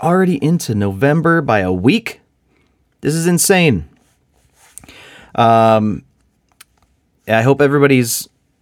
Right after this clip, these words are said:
I hope everybody had a great weekend. I hope everybody's staying healthy. There's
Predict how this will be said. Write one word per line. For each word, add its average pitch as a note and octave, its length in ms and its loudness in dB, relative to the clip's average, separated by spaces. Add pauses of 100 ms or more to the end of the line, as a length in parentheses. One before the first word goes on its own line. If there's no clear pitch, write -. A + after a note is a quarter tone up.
(220)
I A#2 60 -4
hope C3 120 2
everybody C#3 280 2
had B2 100 2
a A2+ 40 -2
great A2 200 -2
weekend. A2+ 320 0
I G#2+ 40 2
hope A#2 140 0
everybody's A#2 380 -2
staying G#2+ 220 0
healthy. G#2 440 0
There's F#2+ 320 -4